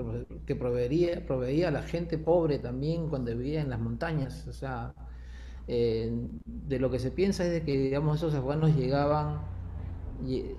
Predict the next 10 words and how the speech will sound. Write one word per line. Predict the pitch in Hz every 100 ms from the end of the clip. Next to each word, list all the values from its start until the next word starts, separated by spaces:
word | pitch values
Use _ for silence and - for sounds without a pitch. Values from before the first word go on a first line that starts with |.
| -
eh, | 104 101 - - - - - 139 -
iban, | 156 160 156 156
iban | 160 160
viniendo | 147 143 156 156
estos | 156 156 156 156
galgos | 156 156 143 139 -
persas | - 151 151 156 127
o | 131 127
árabes, | 143 135 123
eh, | 117